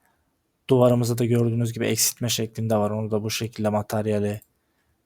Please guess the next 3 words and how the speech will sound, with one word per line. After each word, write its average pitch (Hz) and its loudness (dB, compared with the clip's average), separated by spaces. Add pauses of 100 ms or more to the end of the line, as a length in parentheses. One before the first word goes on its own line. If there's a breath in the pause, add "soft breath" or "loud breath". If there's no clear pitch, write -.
(1000)
texture'ı 113 0
giydirerek 107 2
yaptım. 104 -6